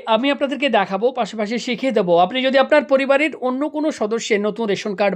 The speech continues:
বানাতে চান বা আপনার পরিবারের আপনার শিশুর নতুন রেশন কার্ড আপনি বানাতে চান, সেক্ষেত্রে অনলাইনে আপনি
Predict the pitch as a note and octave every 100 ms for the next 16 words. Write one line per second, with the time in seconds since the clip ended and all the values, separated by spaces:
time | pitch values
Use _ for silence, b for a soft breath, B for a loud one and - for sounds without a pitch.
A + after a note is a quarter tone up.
0 | F3 F3 F#3 G#3 A3 C4+ A#3 F#3+ F3+ -
1 | F#3 A3 G#3+ A3 A#3 B3 C4+ B3 B B
2 | A3+ G#3+ C4 B3+ D4+ F4+ F4 D#4 E4 C#4
3 | - B3 B3+ A3+ G#3 A3+ G3 F#3 G3+ A#3+
4 | A3+ D#3+ - b - D#4 D4+ F4 F#4 E4+
5 | A3+ A#3+ C#4 C#4+ B3 G#3